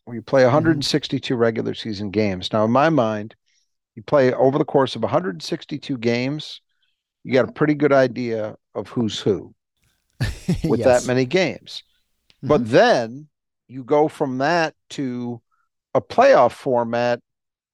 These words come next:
Speaker 1: where you've also increased the number of teams who get in. And in a sport like baseball, because it's so dependent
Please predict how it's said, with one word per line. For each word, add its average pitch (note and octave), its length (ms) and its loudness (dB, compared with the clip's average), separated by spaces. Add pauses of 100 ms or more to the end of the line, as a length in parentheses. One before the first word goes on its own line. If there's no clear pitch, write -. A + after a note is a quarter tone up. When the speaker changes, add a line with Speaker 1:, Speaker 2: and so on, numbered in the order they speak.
(540)
Speaker 1:
where D3+ 180 0
you've C#3+ 200 0
also G3 360 0
increased E3 600 -10
the D3 80 -4
number C3+ 300 -6
of A#2+ 140 -12
teams B2 360 -6
who B2 120 -6
get A2 200 2
in. E3 380 2 (960)
And C3 640 -2 (180)
in C3+ 140 -8
a B2 60 -8
sport - 320 -2
like E3+ 200 -2
baseball, D#3 500 -2
because C#3 400 -10
it's - 180 -12
so F#3 220 2
dependent B2+ 640 -2